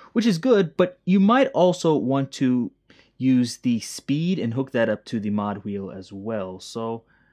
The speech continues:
I can do this, right click it, and then instead of going through all the stuff I did before, just go into source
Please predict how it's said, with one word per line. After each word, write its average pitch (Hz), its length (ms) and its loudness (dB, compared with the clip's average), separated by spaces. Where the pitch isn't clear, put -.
I 113 80 -14
can 107 160 -10
do 120 120 -6
this, 139 360 -4
right 131 260 0
click 110 240 -4
it, 165 160 -4
and 175 160 -2
then 170 200 2
instead 131 320 -4
of 113 100 -6
going 117 200 0
through 113 180 -4
all 107 80 0
the 101 80 -10
stuff - 320 -8
I - 20 -6
did 95 160 -8
before, 131 580 -4
just - 220 -14
go 104 160 -8
into 98 180 -12
source 160 560 -4